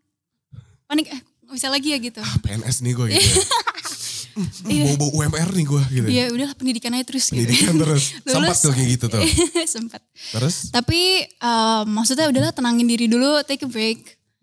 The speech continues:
Speaker 1: And kayak itu kan juga writing block kan. Jadi kayak
Speaker 2: Hmm.
Speaker 1: aku coba latih dari baca buku juga.
Speaker 2: Oke.
Speaker 1: Jadi baca-baca buku,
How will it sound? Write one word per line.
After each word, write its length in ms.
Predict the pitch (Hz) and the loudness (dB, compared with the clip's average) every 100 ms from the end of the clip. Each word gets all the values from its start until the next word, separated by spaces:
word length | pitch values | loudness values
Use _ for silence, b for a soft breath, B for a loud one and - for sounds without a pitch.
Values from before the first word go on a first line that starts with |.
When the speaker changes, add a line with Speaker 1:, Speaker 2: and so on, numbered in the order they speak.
| _ _ | _ _
Speaker 1:
And 220 | - 247 240 240 233 233 - _ _ - | 0 4 4 4 4 2 -2 _ _ -2
kayak 160 | 254 | 0
itu 80 | 247 | 2
kan 120 | 330 | 2
juga 200 | 302 294 | 2 2
writing 480 | - 247 233 240 233 | 0 -2 0 0 2
block 160 | 220 214 | 0 -2
kan. 160 | 214 202 | -8 -6
Jadi 340 | 208 214 220 | -4 -2 -2
kayak 420 | 233 220 208 208 | 0 0 0 -2
Speaker 2:
Hmm. 880 | - - - _ _ _ _ - - | -6 -18 -20 _ _ _ _ -20 -8
Speaker 1:
aku 160 | - 349 | -4 -2
coba 340 | 320 269 240 226 | 2 2 2 0
latih 240 | 226 302 330 | -2 -4 -4
dari 680 | 240 233 233 247 294 320 320 | -2 0 0 0 2 2 2
baca 220 | 240 226 | 0 -2
buku 340 | 214 240 220 - | -4 -6 -10 -16
juga. 320 | 214 226 208 - _ | -12 -8 -8 -8 _
Speaker 2:
Oke. 100 | - | -10
Speaker 1:
Jadi 200 | 208 220 226 233 B B B B | -4 -2 -2 -6 B B B B
baca-baca 380 | 262 240 240 247 | -8 -4 -2 -2
buku, 240 | 220 220 | -4 -4